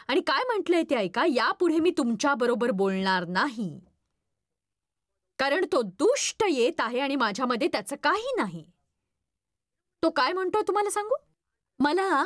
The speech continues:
हे आता समजायला लागलं आहे, मला ज्या गोष्टीसाठी पाठवलंय त्यात मी कुणाच्या कल्पनेपेक्षाही अधिक तणावात,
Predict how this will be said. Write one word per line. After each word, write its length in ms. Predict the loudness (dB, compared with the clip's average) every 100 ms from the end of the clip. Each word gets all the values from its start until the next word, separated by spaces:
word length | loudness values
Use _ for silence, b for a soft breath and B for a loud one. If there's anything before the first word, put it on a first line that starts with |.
| -4 _ _ _
हे 60 | 0
आता 300 | 0 0 -2
समजायला 720 | 0 -2 0 0 0 2 2
लागलं 240 | 0 -2
आहे, 340 | -4 -4 -12 -16 B B
मला 160 | -2 -2 0
ज्या 100 | -2
गोष्टीसाठी 680 | 0 -2 0 2 2 2 0 0
पाठवलंय 600 | -4 -6 -6 -4 -6 -10 _ B B -4
त्यात 120 | -2 -2
मी 100 | -2
कुणाच्या 420 | 2 2 2 0
कल्पनेपेक्षाही 920 | 0 -2 -4 -4 -6 -6 -2 0 4 2
अधिक 360 | 2 2 0 -2 _ -4
तणावात, 640 | 0 0 2 0 0